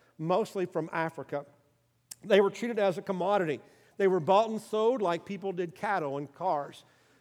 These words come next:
They were mortgaged and deeded and, and, uh, and gifted to people the same way we, we, uh, get rid of houses today.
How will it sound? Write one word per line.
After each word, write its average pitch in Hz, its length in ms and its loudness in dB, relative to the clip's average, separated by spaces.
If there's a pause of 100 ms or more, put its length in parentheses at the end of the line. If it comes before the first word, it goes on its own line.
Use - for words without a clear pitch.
They 196 120 2
were 185 120 2
mortgaged 208 520 2
and 156 160 -4
deeded 226 400 -2
and, 147 220 -2 (260)
and, 160 300 -2
uh, - 20 -2
and 147 300 -4
gifted 214 440 -2
to 185 100 -6
people 226 360 -4
the 185 120 -4
same 208 220 -4
way 202 140 -2
we, 196 220 -8 (180)
we, 180 240 -4
uh, 156 60 0
get 170 160 -6
rid 180 120 -2
of 170 60 -2
houses 180 480 -6
today. 165 500 -8